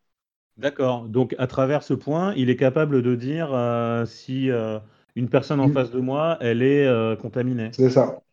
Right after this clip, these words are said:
Speaker 2: c'est ça.
Speaker 1: Ah oui, d'accord. Donc, c'est encore plus, euh, c'est encore
Speaker 2: Après,
Speaker 1: plus,
Speaker 2: là, en y
Speaker 1: euh,
Speaker 2: pensant, quand elle, si elle est contaminée, pourquoi elle serait dehors, la, la personne ?
Speaker 1: Bah, parce,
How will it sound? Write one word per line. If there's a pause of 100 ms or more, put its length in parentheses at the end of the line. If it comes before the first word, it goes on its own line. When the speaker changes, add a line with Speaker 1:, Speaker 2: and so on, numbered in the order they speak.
Speaker 2:
c'est
ça. (280)
Speaker 1:
Ah
oui,
d'accord.
Donc,
c'est
encore
plus,
euh, (1600)
c'est
encore
Speaker 2:
Après,
Speaker 1:
plus,
Speaker 2:
là,
en
y
Speaker 1:
euh,
Speaker 2:
pensant,
quand
elle,
si
elle
est
contaminée,
pourquoi
elle
serait
dehors,
la,
la
personne ? (680)
Speaker 1:
Bah,
parce,